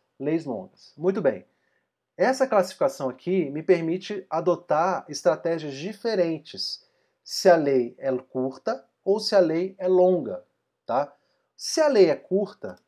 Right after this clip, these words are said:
eu vou usar dois métodos. Eu vou usar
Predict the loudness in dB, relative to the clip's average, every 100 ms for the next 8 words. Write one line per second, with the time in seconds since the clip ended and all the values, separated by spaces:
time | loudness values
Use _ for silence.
0 | _ _ _ _ -6 2 2 4 6 6
1 | 6 0 _ 4 4 4 0 0 0 -8
2 | -12 -20 -20 -20 _ _ _ _ _ _
3 | _ _ _ _ _ _ _ _ _ _
4 | _ _ _ _ _ _ _ _ _ _
5 | _ _ _ _ 0 6 6 8 6 6
6 | -2